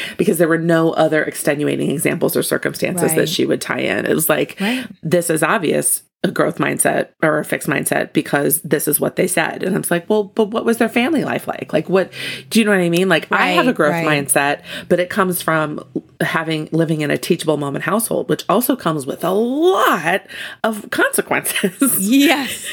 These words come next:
Speaker 2: yes.
Speaker 1: You know, like, I never believe that I do my best. It's taken me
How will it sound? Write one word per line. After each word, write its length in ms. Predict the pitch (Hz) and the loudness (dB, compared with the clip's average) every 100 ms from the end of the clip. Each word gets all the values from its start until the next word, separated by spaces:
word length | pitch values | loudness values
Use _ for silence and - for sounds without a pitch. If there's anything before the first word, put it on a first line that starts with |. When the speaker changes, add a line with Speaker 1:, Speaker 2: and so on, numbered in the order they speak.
| - | -6
Speaker 2:
yes. 400 | 214 185 175 - | 0 0 0 0
Speaker 1:
You 80 | 240 | 2
know, 180 | 214 240 | 4 4
like, 280 | 247 190 - | 4 2 0
I 160 | 185 214 | -2 0
never 460 | 208 196 196 208 | 0 2 4 4
believe 400 | 185 190 226 214 | 4 2 2 2
that 100 | 180 | 2
I 100 | 165 | 2
do 200 | 165 175 | 2 2
my 140 | 160 156 | 2 2
best. 280 | 233 240 | 0 0
It's 160 | - - | -4 0
taken 320 | 202 170 165 | 0 0 0
me 260 | 160 156 | 0 0